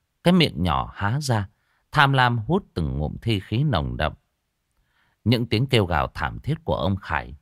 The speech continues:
vang lên trong đêm tối, làm cho không chỉ Trang mà ngay cả Dương Minh đang đứng chôn chân ở ngoài cửa cũng phải há mồm trợn mắt. Bộ dáng điên loạn đáng sợ của thằng bé Lăng lúc này chỉ sợ còn tà ác hơn cả đêm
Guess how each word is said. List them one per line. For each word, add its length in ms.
vang 300
lên 180
trong 220
đêm 220
tối, 340
làm 200
cho 100
không 240
chỉ 280
Trang 280
mà 160
ngay 180
cả 180
Dương 380
Minh 240
đang 220
đứng 200
chôn 280
chân 220
ở 100
ngoài 320
cửa 220
cũng 200
phải 160
há 200
mồm 280
trợn 280
mắt. 220
Bộ 240
dáng 300
điên 240
loạn 280
đáng 300
sợ 240
của 120
thằng 180
bé 120
Lăng 240
lúc 220
này 240
chỉ 140
sợ 200
còn 220
tà 160
ác 300
hơn 460
cả 200
đêm 320